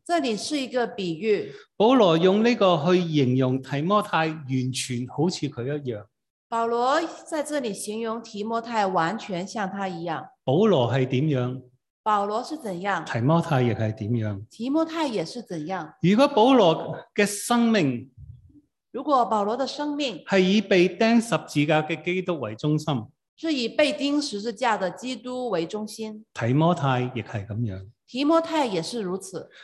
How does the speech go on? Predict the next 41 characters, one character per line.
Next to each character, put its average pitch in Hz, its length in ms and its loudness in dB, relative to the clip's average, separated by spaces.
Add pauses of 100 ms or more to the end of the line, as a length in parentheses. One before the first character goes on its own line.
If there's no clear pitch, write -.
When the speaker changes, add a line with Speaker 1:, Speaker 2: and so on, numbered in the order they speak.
(140)
Speaker 2:
如 170 100 6
果 254 100 6
保 233 280 6
羅 170 160 6
完 143 320 6
全 147 280 2
以 180 200 2
腓 135 180 2
立 143 180 2
比 185 140 2
教 165 300 4
會 160 320 2 (100)
嘅 160 100 0
好 147 300 -2
處 131 260 -4
為 104 180 -8
念， 110 300 -6 (640)
Speaker 1:
假 240 220 2
如 285 240 2
保 226 240 4
羅 247 260 2
完 247 240 2
全 262 340 -6
以 202 140 -4
腓 185 240 -2
立 269 160 -4
比 202 160 -4
教 277 240 2
會 262 180 -2
的 208 120 0
好 160 280 -2
處 220 360 -4
為 165 140 0
念， 185 440 -4
Speaker 2:
提 117 140 -2
摩 151 240 4
太 127 300 0 (100)
亦 113 100 0
係 104 180 -4
一 123 240 0
樣。 95 240 -4